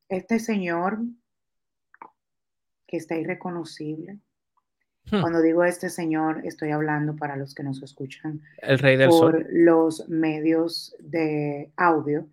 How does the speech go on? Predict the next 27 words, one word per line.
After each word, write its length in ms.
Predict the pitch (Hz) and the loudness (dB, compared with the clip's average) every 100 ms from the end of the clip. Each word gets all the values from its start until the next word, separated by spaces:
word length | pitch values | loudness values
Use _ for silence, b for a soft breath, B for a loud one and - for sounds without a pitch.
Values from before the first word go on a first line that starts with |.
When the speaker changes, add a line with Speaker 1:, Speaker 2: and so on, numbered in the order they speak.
| _ _ _ _ - | _ _ _ _ -8
Speaker 1:
Estoy 260 | 165 185 | 0 4
hablando 380 | 175 175 180 180 | 6 6 6 4
de 320 | 170 170 160 - | 4 2 0 -2
nada 340 | 165 170 175 | 0 2 2
más 340 | 175 180 - - | 0 -4 -6 -6
y 60 | |
nada 260 | 170 165 170 | -4 -2 0
menos 340 | 165 170 165 | -2 -4 -8
que 100 | - | -8
Luis 300 | 156 156 151 | -6 -6 -6
Miguel. 640 | 156 147 160 147 143 160 - _ _ _ _ - | -4 0 2 0 0 -8 -12 _ _ _ _ 0
Y 240 | 170 170 | 4 6
estamos 760 | 165 160 - 165 156 165 170 - | 6 0 -2 0 0 -2 -4 -6
colocando 520 | 180 175 165 160 160 | -4 -2 -2 0 0
una 440 | 156 156 160 160 175 | 0 0 2 2 0
imagen 680 | 170 151 151 156 151 156 - _ _ _ - | -4 -2 -2 -2 -4 -6 -10 _ _ _ -6
de 100 | 175 | -2
un 120 | 165 | 2
videíto 560 | 165 170 165 156 160 160 | 6 6 6 2 -4 -4
en 160 | 160 160 | -2 -2
el 200 | 151 151 | -2 -4
que 340 | 160 156 175 | -2 0 2
él 160 | 165 165 | 0 -2
sale 640 | - - 160 151 147 151 151 _ _ _ _ | -8 -2 0 2 0 -4 -8 _ _ _ _
con 220 | - 165 | -10 -4
una 160 | 165 170 | 0 0
imagen 800 | 170 170 170 175 170 165 170 | 2 4 4 2 -2 -2 -6